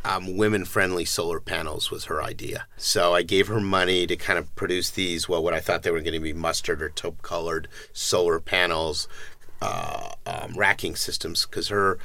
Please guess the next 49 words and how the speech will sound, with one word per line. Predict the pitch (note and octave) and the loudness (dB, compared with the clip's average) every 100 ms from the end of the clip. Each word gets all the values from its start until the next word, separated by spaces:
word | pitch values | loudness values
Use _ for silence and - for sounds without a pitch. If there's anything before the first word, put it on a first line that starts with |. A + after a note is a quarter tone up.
| - - - | -8 -8 -2
belief | F#2 F2 - | 0 0 -2
was | F2+ | -2
that | E2 E2 | 0 -2
women | E2 E2 G2+ G2+ F2+ E2+ | -4 -2 4 4 4 2
were | D#2+ | 2
some | - D#2+ | 0 -2
of | |
the | D#2+ | -4
big | D2+ E2 D2+ | -2 -2 0
decision | - F#2 D#2 D#2 | 0 0 -2 -4
makers | D#2 D2 - D2 - - - - - - | -6 -6 -6 -6 -6 -6 -8 -8 -8 -6
in | F#2+ F2 | -4 -4
the | - | 0
purchase | C#3 B2+ - - | 0 0 -2 -4
of | - | -2
solar, | - - D2 - - - - - | -2 -2 -4 -4 -4 -4 -6 -6
and | A#2 F#2 | -4 -4
if, | F2+ - - | -4 -6 -4
and | F#2 | 0
they're | F2 | 2
ugly. | F2 D#2+ - - - - - - | 2 2 -4 -6 -10 -16 -12 -10
And | - E2 F2 | -8 -8 -6
if | - | -2
they | F2 | 0
made | F2 F2 | 2 2
it, | F#2 | 2
and | A#2 | 2
it | D#3 | 4
made | E3 C3+ | 2 2
sense | F3 - | 0 0
to | F3+ | 0
me. | F3 E3 C3 - - | 2 2 0 -4 -12
So | - - - A2+ | -6 0 4 6
what | G2+ G2 | 6 6
happened | B2+ C3 D3+ G#2+ F#2+ E2+ | 6 6 6 0 0 4
was, | F2 F2 F2 D#2+ - | 6 6 6 0 -4
um, | F#2 F2 E2 E2 D#2+ - - - - | 0 2 0 -2 -8 -10 -10 -10 -6
not | G#2+ G#2+ | 4 6
as | A2 E2+ | 6 2
many | G2 F#2 | -2 -2
people | G#2+ F#2+ F2 | -4 -2 -2
were | D#2+ | 0
buying | E2 E2+ F2 E2+ | 0 2 0 -2
the | |
mustard | E2 E2+ D#2+ - E2 | -2 -2 -2 0 0
or | E2 | 0
taupe-colored | - E2+ - E2 E2 E2 | -2 -4 -2 -2 -2 -4
panels | - E2 D#2+ D#2 D#2 - | -2 -2 -2 -2 -4 -6
as | D#2+ | -8